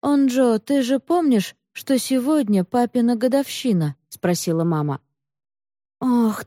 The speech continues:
точно!" Вот почему она с самого утра суетилась и выглядела взволнованной. Сегодня ровно пять лет с того дня, как погиб отец.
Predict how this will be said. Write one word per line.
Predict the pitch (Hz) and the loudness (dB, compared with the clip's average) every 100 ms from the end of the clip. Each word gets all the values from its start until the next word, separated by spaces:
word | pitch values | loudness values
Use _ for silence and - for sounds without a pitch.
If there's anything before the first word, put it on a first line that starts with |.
| _ | _
точно!" | 320 294 214 - 208 175 - _ _ _ _ - | 0 2 0 0 0 0 -2 _ _ _ _ -6
Вот | 160 156 202 262 | -2 0 0 0
почему | - - 285 269 262 | -4 -2 0 2 2
она | 240 233 | 2 0
с | - | 0
самого | 226 214 190 196 | 0 2 2 2
утра | 190 233 262 | 0 0 0
суетилась | 220 196 180 170 302 240 170 - _ 165 | 0 0 0 0 0 0 -2 -6 _ -2
и | |
выглядела | 165 220 196 185 190 196 | 0 2 2 2 2 0
взволнованной. | 180 185 214 247 269 180 151 139 127 _ _ _ _ _ _ _ | 0 0 2 0 0 0 0 -2 -4 _ _ _ _ _ _ _
Сегодня | - 254 302 285 208 202 | -4 0 2 2 2 2
ровно | 269 240 226 | 2 2 0
пять | - 240 202 - | 0 0 0 0
лет | 220 277 | 0 0
с | - | -2
того | - 185 220 | -2 0 0
дня, | 170 214 247 | 0 0 0
как | - 185 - | -2 -4 -4
погиб | 175 170 185 202 | -2 -2 -2 -2
отец. | 185 185 196 147 - | -2 -2 -2 -4 -6